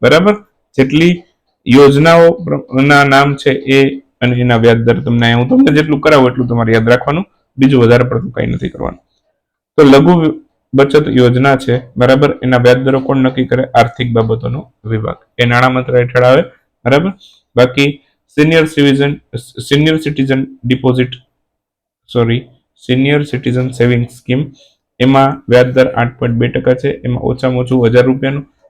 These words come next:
મેક્સિમમ ત્રીસ લાખ રૂપિયાનું રોકાણ કરી શકાય. સુકન્યા સમૃદ્ધિ યોજના, એનો પણ આઠ પોઇન્ટ બે રાખ્યો છે, ઓછામાં ઓછું અઢીસો અને વધુમાં વધુ દોઢ લાખનું રોકાણ કરી શકાય. પી પી એફ પબ્લિક પ્રોવિડન્ટ ફંડ,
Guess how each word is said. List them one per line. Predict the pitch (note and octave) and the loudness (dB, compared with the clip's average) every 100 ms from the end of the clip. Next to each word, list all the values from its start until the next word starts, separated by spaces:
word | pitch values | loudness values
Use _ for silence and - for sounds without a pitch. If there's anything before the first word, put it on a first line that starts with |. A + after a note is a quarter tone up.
| - | -2
મેક્સિમમ | B2 B2 - C3+ B2+ | -2 -2 -6 -4 -4
ત્રીસ | C3 B2+ - | -4 -8 -4
લાખ | A#2+ - | -6 -4
રૂપિયાનું | A#2+ A#2 A#2 | -6 -4 -2
રોકાણ | A#2 - C3+ - _ _ - | -4 -2 -6 -6 _ _ -2
કરી | A2+ | -2
શકાય. | - - - - _ _ _ _ - | -2 -6 -8 -10 _ _ _ _ -8
સુકન્યા | - E3 E3 | -2 0 0
સમૃદ્ધિ | D#3 D3+ D3 D3 | 0 0 0 2
યોજના, | C#3+ C#3 C3+ C#3+ - - | 2 2 0 -6 -6 -4
એનો | C3 | -4
પણ | C3+ C3+ | -2 -4
આઠ | C3 B2+ - | -4 -6 -4
પોઇન્ટ | C3 | -4
બે | B2 B2+ | 0 0
રાખ્યો | B2+ B2+ C3 | 0 -4 -8
છે, | - - _ _ _ _ - | -8 -12 _ _ _ _ -4
ઓછામાં | C3+ D#3 C#3+ C3 | 0 0 0 -2
ઓછું | C3 C#3+ - _ _ _ | -4 -8 -10 _ _ _
અઢીસો | B2 C#3 C3+ C#3 | 0 0 0 -4
અને | - B2+ A#2+ | -4 -4 -2
વધુમાં | A#2+ B2+ A#2+ | 0 0 -2
વધુ | A#2 | -2
દોઢ | A#2+ A#2 | -2 -2
લાખનું | A2+ A2+ - G#3 | -2 -4 -4 -8
રોકાણ | - - D3 | -8 -4 -6
કરી | D#3+ A2+ | -4 -10
શકાય. | B2 - - - _ _ _ _ _ - | -8 -10 -12 -16 _ _ _ _ _ -6
પી | D3 | -6
પી | D3 | 0
એફ | D#3 D3+ | 0 2
પબ્લિક | - C#3 C3+ C3 - | 0 2 0 0 -2
પ્રોવિડન્ટ | B2+ B2 B2 B2 | 0 2 -2 -2
ફંડ, | - B2+ | -2 -2